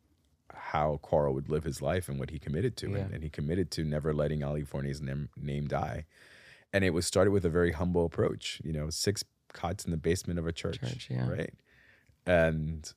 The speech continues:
Speaker 1: um, the need was so great that Carl realized that the organization needed to continue to grow. And, and as such, the organization enhanced and evolved over the years.
Speaker 2: Yeah.
Speaker 1: And when I joined in twenty eleven,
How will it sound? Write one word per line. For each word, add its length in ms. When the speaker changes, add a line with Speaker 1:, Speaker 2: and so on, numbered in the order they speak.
Speaker 1:
um, 480
the 260
need 480
was 160
so 360
great 720
that 420
Carl 400
realized 840
that 220
the 120
organization 600
needed 240
to 60
continue 400
to 80
grow. 440
And, 220
and 160
as 160
such, 320
the 180
organization 480
enhanced 460
and 100
evolved 380
over 180
the 100
years. 360
Speaker 2:
Yeah. 80
Speaker 1:
And 120
when 100
I 80
joined 320
in 100
twenty 280
eleven, 560